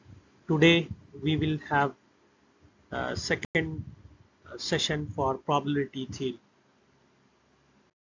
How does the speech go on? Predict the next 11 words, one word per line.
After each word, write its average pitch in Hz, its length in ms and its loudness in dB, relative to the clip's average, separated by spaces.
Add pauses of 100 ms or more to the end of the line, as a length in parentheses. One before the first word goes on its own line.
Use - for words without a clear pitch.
(160)
Uh, 131 340 0
so 165 200 0
let's 185 260 6
get 190 180 6
started. 165 480 8 (1120)
Just 147 260 -4
a 143 40 0
reminder, 143 640 -2
in 135 220 -18
previous 151 400 -2
topics, - 720 -4